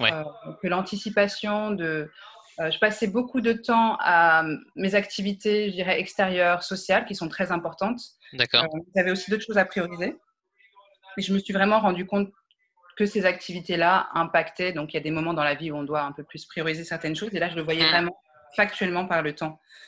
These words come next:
Speaker 2: euh, que ça me prenait. Euh, ça m'a vraiment appris à m'organiser, tout simplement. Euh, avec, euh, une certaine rigueur que je n'avais pas auparavant.
Speaker 1: D'accord. Ok, donc, oui, une, une, une organisation, euh, ok, un peu plus, un peu plus précise, en tout cas, de ton temps.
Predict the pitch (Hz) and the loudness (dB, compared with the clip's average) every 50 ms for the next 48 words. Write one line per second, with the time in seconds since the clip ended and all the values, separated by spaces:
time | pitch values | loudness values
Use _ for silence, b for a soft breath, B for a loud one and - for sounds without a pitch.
0 | b b b b _ _ - 165 151 147 143 156 156 - 170 - - 165 160 156 | b b b b _ _ -6 -4 -2 -2 -2 -4 -8 -10 -8 -4 -4 -4 -4 -4
1 | - - 170 165 160 185 202 - - _ _ _ _ _ _ _ _ _ - 160 | -4 -4 -2 -2 -2 -4 -6 -8 -12 _ _ _ _ _ _ _ _ _ -10 -6
2 | 165 156 151 151 147 147 156 - - - - - - - - - - - - - | -4 -2 -2 -2 -2 -4 -6 -10 -12 -12 -14 -16 -16 -18 -20 -20 -20 -20 -20 -20
3 | - - _ _ _ _ _ _ _ _ _ _ _ _ - 202 208 202 240 277 | -20 -20 _ _ _ _ _ _ _ _ _ _ _ _ 0 2 2 4 6 6
4 | 302 285 277 - 254 208 196 180 175 170 170 165 165 156 160 180 190 - - - | 6 6 6 6 4 4 4 4 2 0 -2 -2 -2 -2 -4 -6 -8 -8 -8 -6
5 | 220 208 202 - 185 165 156 160 165 170 170 151 139 139 139 - - - - - | -4 -4 -4 -4 -4 -4 -4 -4 -4 -4 -4 -4 -4 -6 -6 -10 -12 -16 -18 -20
6 | - - _ _ _ _ _ - 175 175 175 175 175 - - 170 156 151 151 156 | -20 -20 _ _ _ _ _ -12 -8 -4 -4 -4 -4 -2 -2 0 0 2 2 0
7 | 156 156 156 214 202 240 247 220 208 175 156 156 170 170 - 202 165 180 170 156 | 0 0 0 0 2 2 2 4 2 4 2 2 2 0 -2 -6 -4 -2 -2 -2
8 | 156 151 156 151 151 - - 165 160 - 165 156 156 151 208 240 240 - 131 135 | -2 -2 -2 -2 -2 -2 -4 -10 -8 -8 -8 -4 2 4 4 4 4 2 -2 -2
9 | _ _ _ - - - - 127 117 117 113 - 123 120 120 113 110 107 107 107 | _ _ _ -8 -2 2 4 4 4 4 4 4 4 6 6 6 6 6 4 4
10 | 107 110 110 104 107 110 110 110 113 110 110 104 - - - 120 117 117 113 110 | 2 4 4 4 4 4 4 2 0 2 4 4 6 6 6 4 2 0 -4 -4
11 | - - B B B B B B B B B B - - - - 214 - 120 - | -6 -10 B B B B B B B B B B 0 0 0 0 0 -6 -12 -8
12 | - - 117 117 110 110 110 120 - - - 123 120 - - 117 - - - 123 | -4 0 0 2 2 0 -2 -4 -8 -12 -10 -10 -10 -6 -2 0 0 2 2 0
13 | 123 110 - - - - 123 123 117 117 - - 120 - - 143 | -4 -6 -8 -6 -2 -2 -2 -2 -2 -4 -6 -8 -4 -2 -2 -2